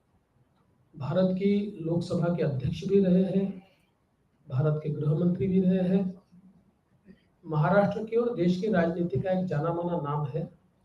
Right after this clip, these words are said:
और आज उनके परिवार से डॉक्टर अर्चना ताई पाटिल ये हमारे भारतीय जनता पार्टी में प्रवेश कर रही है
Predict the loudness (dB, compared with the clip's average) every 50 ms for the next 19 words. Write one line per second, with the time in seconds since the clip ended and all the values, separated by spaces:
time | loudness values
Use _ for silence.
0 | _ _ _ _ _ _ _ _ _ _ -20 -20 -20 -18 _ -2 2 4 4 4
1 | 2 0 -4 -8 -14 -20 _ _ _ _ _ _ _ _ _ _ _ _ _ _
2 | _ _ _ _ _ _ _ _ _ _ _ _ -6 -4 -4 -4 -4 -4 -4 -2
3 | -2 0 2 4 6 8 8 8 8 8 6 6 4 4 2 0 -4 -6 -6 -8
4 | -16 -20 _ _ _ _ _ _ _ _ _ _ _ _ _ _ _ _ _ -6
5 | -2 0 0 0 2 0 0 0 0 0 0 0 0 2 2 2 4 4 2 2
6 | 2 2 0 0 0 -2 -4 -2 -2 -2 -2 0 0 -2 0 0 0 0 0 -2
7 | -4 -6 -8 -10 -14 -20 _ _ _ _ -18 -18 -10 -6 -4 -4 -4 -2 -2 -4
8 | -4 -4 -4 -6 -6 -6 -6 -4 -6 -6 -8 -8 -6 -4 -2 -2 -2 -2 -4 -6
9 | -12 _ _ _ _ _ _ _ _ _ 2 4 8 8 8 8 6 2 -2 -2
10 | -2 -2 -2 -2 -2 -4 -4 -6 -8 -12